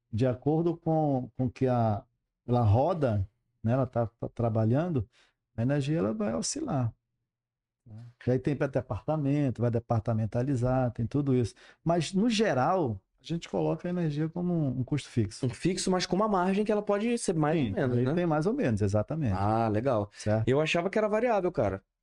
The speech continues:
Speaker 2: Por conta de não ser um valor fixo.
Speaker 1: Fixo.
Speaker 2: Mas, entendi, é um fixo que pode variar. Porque todo mês tem que pagar, mas pode ser mais ou menos e não influencia no faturamento. Ponto.
Speaker 1: Exatamente.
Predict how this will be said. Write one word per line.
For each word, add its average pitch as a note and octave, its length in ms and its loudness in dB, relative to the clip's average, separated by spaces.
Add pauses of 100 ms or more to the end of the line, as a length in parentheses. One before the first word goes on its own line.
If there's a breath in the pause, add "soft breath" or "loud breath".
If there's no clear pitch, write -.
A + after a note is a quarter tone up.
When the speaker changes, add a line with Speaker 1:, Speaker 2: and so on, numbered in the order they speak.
(340)
Speaker 2:
Por - 180 0
conta F3 260 0
de E3 120 2
não F#3+ 120 2
ser G#3+ 140 0
um G#3 100 0
valor G3 320 0 (640)
fixo. - 360 0
Speaker 1:
Fixo. A2 500 -2 (300)
Speaker 2:
Mas, C3+ 200 0
entendi, E3+ 360 0
é D3 60 2
um D3 80 0
fixo A3 480 -4
que - 140 -4
pode F#3+ 340 0
variar. D#3+ 640 0
Porque - 140 -4
todo F3 220 0
mês D#3 180 0
tem C#3+ 100 -2
que - 60 -12
pagar, F#3 380 0
mas B3 140 -2
pode G3 220 -4
ser F3 80 0
mais D#3+ 240 0
ou F3 80 0
menos F3 260 0
e F3+ 40 2
não F3+ 160 2
influencia A3 440 0
no G#3 60 0
faturamento. G3 480 -2
Ponto. A#2+ 180 2
Speaker 1:
Exatamente. G#2 760 0